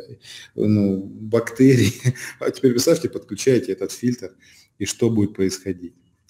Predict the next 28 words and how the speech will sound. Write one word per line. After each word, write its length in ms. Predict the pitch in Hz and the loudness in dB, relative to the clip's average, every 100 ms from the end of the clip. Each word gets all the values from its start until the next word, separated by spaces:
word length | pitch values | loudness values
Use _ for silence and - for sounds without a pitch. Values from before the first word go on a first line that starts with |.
| _ | _
А 200 | 98 98 | -2 -2
человек, 340 | 95 113 113 110 | 0 2 2 2
который 260 | 110 101 | -2 0
замораживает 520 | 95 98 98 95 90 - | 0 2 2 0 -2 -6
определенное 480 | - 98 98 92 | -4 0 0 0
количество 360 | 92 95 - - | -2 -4 -4 -6
коинов, 380 | - - 240 226 | -4 2 4 4
получает 340 | 226 135 151 131 | 2 2 4 4
этот 300 | 117 101 - | 2 0 -2
фильтр 320 | 165 175 104 | -2 -2 -2
себе 320 | - - 113 | -6 -2 0
домой 400 | 113 101 98 107 | 0 -2 0 0
бесплатно. 580 | 98 95 - 87 87 - | 0 -4 -6 -12 -14 -18
Подключите, 560 | - - 131 - 120 95 | -20 -14 -12 -8 -10 -4
возьмите 380 | 110 131 110 | 2 2 0
более-менее 500 | 98 107 104 104 95 | -2 0 2 0 -2
такой 280 | - - 98 - - - - | -6 -10 -10 -12 -18 -20 -4
плюс-минус, 680 | - 131 131 190 226 220 202 - - - | 4 6 6 6 8 8 6 2 -6 -16
подсоедините 520 | - 120 131 127 117 101 | -6 0 2 2 0 -4
к 60 | |
своей 340 | - 107 107 104 | -2 0 2 0
центральной 560 | 110 107 110 101 98 | -4 -2 0 0 0
системе 640 | 98 101 - 107 98 98 98 - _ | -2 -6 -6 -4 -2 -2 -6 -18 _
водоснабжения, 880 | 107 104 95 113 113 117 147 165 165 | -4 -2 -2 -2 0 2 2 4 2
и 200 | 165 107 | 2 0
вам, 400 | 98 110 117 117 | 2 0 0 -2
у 80 | 120 | -4
вас 180 | 101 101 | -8 -8